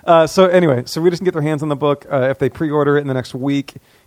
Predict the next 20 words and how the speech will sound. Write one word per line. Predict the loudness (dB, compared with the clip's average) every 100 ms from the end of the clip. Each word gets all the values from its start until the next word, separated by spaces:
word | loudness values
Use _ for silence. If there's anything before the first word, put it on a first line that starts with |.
| -6
and, | -2 0 0 -2 -4 -6
um, | -6 -4 -4 -6 -8 -4
go | -2
to | 0
your | 0 0
website | 0 -2 -2 -2
and | -2 -4
fill | -2
out | -2 -2
that, | -6 -8 -8
that | -6
little | -6 -8
form. | -6 -6 -4
They | -6
can | -8
actually | -10 -8
get | -8
your | -8 -12
first | -8 -6 -8 -6
book, | -8 -8